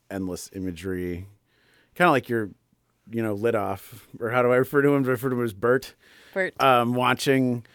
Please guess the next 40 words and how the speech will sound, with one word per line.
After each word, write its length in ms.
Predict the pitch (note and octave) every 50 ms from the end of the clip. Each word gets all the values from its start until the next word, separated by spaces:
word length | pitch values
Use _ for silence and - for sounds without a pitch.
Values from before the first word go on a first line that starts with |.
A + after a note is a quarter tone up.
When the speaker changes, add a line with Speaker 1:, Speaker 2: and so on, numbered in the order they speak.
| _ - - - - - - - - - - - - _ _ -
Speaker 1:
you 120 | D#3 D#3+
know, 100 | D3 B2+
this 180 | A2+ A#2+ A#2 -
twenty-four 380 | - C#3 B2+ A#2 A2 - C3 A#2
hour 200 | A2 G#2+ G#2+ G#2+
news 260 | A2+ A#2+ A#2+ A#2 A2+
cycle. 600 | - - A2 G#2 G2 - A2+ G2 G2 G2 G2+ G2 - - - - _ _ -
Um, 500 | G2+ G#2 G2+ F#2+ F#2+ F#2 F#2 F2+ F2 F2+ - _ _ _ _ _ -
Speaker 2:
Being 200 | F3+ E3+ E3+ E3+
kind 220 | - - E3+ D#3+
of, 60 | D#3 D#3
like, 200 | D#3 D3 - -
inundated 640 | E3 E3 D#3+ D#3+ D#3+ D#3 D#3 D3 C3+ C#3+ C#3+ C3+ C3+
with 260 | C3+ C#3+ C#3+ C#3+ - - - - - - - - - -
media 600 | E3 E3 E3 E3 E3+ D#3+ D3 D3+ D#3 D#3 D3+ D3+
and 580 | D3+ D3+ D3+ D3 D3 D3 C#3+ C#3 C3+ C3 C3+
Speaker 1:
Mm-hmm. 100 | - B2
Speaker 2:
ads 480 | C#3+ D3 D3+ D3 D3 C#3+ C#3+ C#3 - -
and, 380 | C#3+ C3+ C3+ C#3 C#3 C#3 C#3 - _ _ _ _ _ _ _ _ _ _ _ _ _ _ _ _ _ _ _ _ _ _ _ _ _ _ _ _ _ _ _ _ -
like, 200 | - - - _ -
"Listen 260 | G3+ C#4 C#4+ C#4+ C4
Speaker 1:
Yeah. 20 | A#3+
Speaker 2:
to 60 | B3
me, 460 | A#3+ B3 B3 A#3+ A3 G3+ F#3 G3 F#3 -
<laughs> 80 | - -
watch 300 | A3+ G#3+ B3 B3 - -
me." 180 | A#3+ A#3 F3 C3
Speaker 1:
Yeah. 320 | C#3 C3+ A#2+ G#2+ F#2+ F2+ F#2 _ _ _ _ _ -
And 180 | A#2+ B2 A2+
so, 460 | - - - C3+ C3 B2+ A#2+ A#2+ A2+ -
so 160 | - - C#3+ B2+
Mike 320 | B2+ C3 C#3+ C#3+ C3+ _ _ _ _ -
lived 360 | A#2 B2 C3+ C#3 C3 A#2 B2
in 380 | B2 A2+ A2 G#2+ G#2+ G#2 G2 -
L 200 | F#2+ G#2+ G#2+ G#2
A 100 | G2+ G2
for 200 | - - G#2+ G2+
a 60 | G2
year 280 | G2 F#2+ F#2 F#2 F#2 F#2
and 320 | F2+ F2 F2 F2+ F2 F2